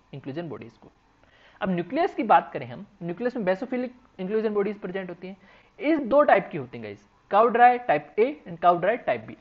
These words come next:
अब cow dry type A जो होती है variable size, मतलब इनकी size से vary करती रहती है, and granular appearance होती है।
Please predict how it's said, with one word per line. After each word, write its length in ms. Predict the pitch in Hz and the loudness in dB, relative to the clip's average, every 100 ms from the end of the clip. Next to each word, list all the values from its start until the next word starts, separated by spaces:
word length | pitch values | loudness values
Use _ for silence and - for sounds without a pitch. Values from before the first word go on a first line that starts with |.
| - | -14
अब 100 | - | 2
cow 140 | 262 311 | 6 8
dry 180 | 302 294 | 8 6
type 260 | 233 202 | 6 2
A 60 | 220 | 0
जो 180 | 196 175 | -2 -4
होती 200 | 131 180 | -4 -8
है 60 | |
variable 460 | 170 175 214 240 233 | 0 2 2 0 -4
size, 300 | 226 120 120 | -4 -6 -6
मतलब 200 | 151 247 | -6 -6
इनकी 140 | 262 277 | -4 -4
size 340 | - 180 247 | 0 0 0
से 180 | - 214 254 - | 0 0 0 -4
vary 240 | 160 233 294 | 0 0 2
करती 260 | 180 147 | -2 -4
रहती 260 | 147 - 151 | -10 -10 -12
है, 80 | 202 _ _ _ - | -14 _ _ _ -10
and 220 | 240 254 | -6 -2
granular 400 | 185 220 254 294 | 0 0 4 6
appearance 400 | 277 208 175 180 | 6 2 -4 -6
होती 220 | 131 123 | -10 -14
है। 120 | 117 | -18